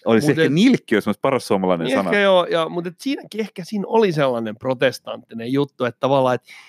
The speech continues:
Speaker 2: et, et tossa se vaan niinku menee ja se ei niinku pitsä-, pistä itseään likoon ja se ei mankeloi sitä fillaria. Et ne kaupunkipyörätkin, ne on sellaisia, ne painaa kaksikymmentä kiloa ja niissä on varmaan tosi raskas välitys. Et se on halpa, mut et ainakin se joudut kärsimään tosi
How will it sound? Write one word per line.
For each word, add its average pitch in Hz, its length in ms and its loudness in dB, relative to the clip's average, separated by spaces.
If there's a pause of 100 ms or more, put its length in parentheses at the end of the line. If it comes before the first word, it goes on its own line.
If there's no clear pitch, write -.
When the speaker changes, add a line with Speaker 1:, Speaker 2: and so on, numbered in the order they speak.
(160)
Speaker 2:
et, 143 100 0 (280)
et 151 220 -6 (100)
tossa 202 360 -2
se 135 200 -2
vaan 143 300 2
niinku 127 220 0
menee 139 540 2
ja 120 120 -8
se 127 140 -8
ei 120 140 -4
niinku 117 220 -10
pitsä-, 135 420 -8
pistä 156 300 -6
itseään 127 440 -6
likoon 143 340 0
ja 117 60 -2
se 120 100 -4
ei 123 60 0
mankeloi 123 600 -2
sitä - 220 -14
fillaria. 104 500 -6 (420)
Et 147 100 -4
ne 147 80 0
kaupunkipyörätkin, 139 880 0
ne 139 60 0
on 143 60 0
sellaisia, 160 240 -2
ne 143 80 0
painaa 175 320 2
kaksikymmentä 170 480 -4
kiloa 131 340 2 (340)
ja - 40 -4
niissä 143 180 0
on 147 40 4
varmaan 143 260 0
tosi 151 220 0
raskas 131 420 -4
välitys. 131 560 -2 (340)
Et - 140 -4 (240)
se - 200 -6
on 160 120 2
halpa, 175 440 2
mut 127 220 -6
et 120 180 -10
ainakin 131 340 -2
se 120 60 -8
joudut 113 240 -8
kärsimään 139 540 -2
tosi - 180 -20